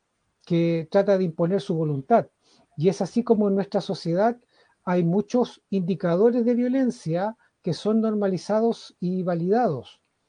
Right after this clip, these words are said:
Desde ese punto de vista, eh, estos valores o antivalores de nuestra sociedad tan violenta permean las relaciones interpersonales,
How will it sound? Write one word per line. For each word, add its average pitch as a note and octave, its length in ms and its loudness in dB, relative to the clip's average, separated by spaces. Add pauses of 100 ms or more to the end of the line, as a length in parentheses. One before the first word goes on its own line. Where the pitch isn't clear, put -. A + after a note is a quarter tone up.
(420)
Desde E3+ 240 0
ese G#3 140 -2
punto G#3+ 340 0
de A3+ 120 2
vista, A3 600 -2 (360)
eh, F3 460 -2
estos - 680 -4 (180)
valores F3+ 480 2
o F#3 80 2
antivalores F3 680 2
de E3+ 80 0
nuestra E3+ 260 -4
sociedad F3 460 -6
tan F3+ 180 -6
violenta G3 600 -2 (560)
permean F#3+ 560 0
las G#3+ 140 4
relaciones F#3+ 600 -2
interpersonales, F3 1080 -6